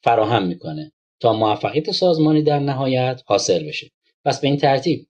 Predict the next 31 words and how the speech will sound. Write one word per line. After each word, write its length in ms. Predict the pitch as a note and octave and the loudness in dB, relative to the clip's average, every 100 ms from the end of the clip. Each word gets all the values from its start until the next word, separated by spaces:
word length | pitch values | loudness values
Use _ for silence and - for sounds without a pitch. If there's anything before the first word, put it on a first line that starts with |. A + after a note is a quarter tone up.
| _ B2 | _ -4
وقتی 200 | B2 B2+ | -2 -2
ما 80 | |
می‌گیم 260 | B2+ B2 B2 | -2 -4 -4
مدیریت 360 | A#2+ A#2+ B2 B2 | -4 -2 -2 -2
تغییر 360 | A#2+ A#2+ B2 | -2 -2 -2
نوعی 240 | A#2+ A#2+ A#2+ | -2 -2 -2
خط 320 | - A#2 - | -4 -6 -4
مشی 340 | B2 A#2+ A#2+ C3+ | -2 -2 -4 -4
هستش، 480 | C3+ - G#3+ B3 - _ _ | -6 0 0 0 -6 _ _
یعنی 160 | D#3+ G#3+ | -2 2
در 80 | F3+ | 0
واقع 140 | G#3+ | 2
داره 220 | F#3+ G3+ | 0 0
یک 140 | A3+ - | -4 0
بستری 480 | D3 C#3+ - G#3+ D3 | 0 0 0 2 2
ایجاد 400 | A2+ A2 G#2+ G#2 | 0 0 0 0
می‌شه، 260 | G#2 - | -6 -6
یک 200 | A#2 F#3 | -2 -2
زمینهٔ 360 | D#3 C#3 C3+ F3 | 0 0 2 0
فکری 400 | F3 C3 B2 G#3+ | 0 -4 -4 -8
ایجاد 340 | A#3 F#3 F#3 | -2 0 2
می‌شه 360 | F3 D#3+ E3+ D#3+ | 0 2 2 4
و 100 | D3+ | 4
نحوهٔ 320 | D3+ C#3 C#3 C#3+ | 4 4 4 4
آماده 340 | C3+ C3+ C3 | 4 4 2
سازی 320 | B2+ B2+ B2 | 2 0 0
که 100 | B2 | -4
اینجا 160 | B2 B2 | -2 0
داره 120 | A#2+ | 0
مطرح 320 | A#2+ A#2+ A#2 | -2 -4 -4
می‌کنه، 480 | A#2+ A#2+ A#2+ A2+ | -4 -4 -4 -4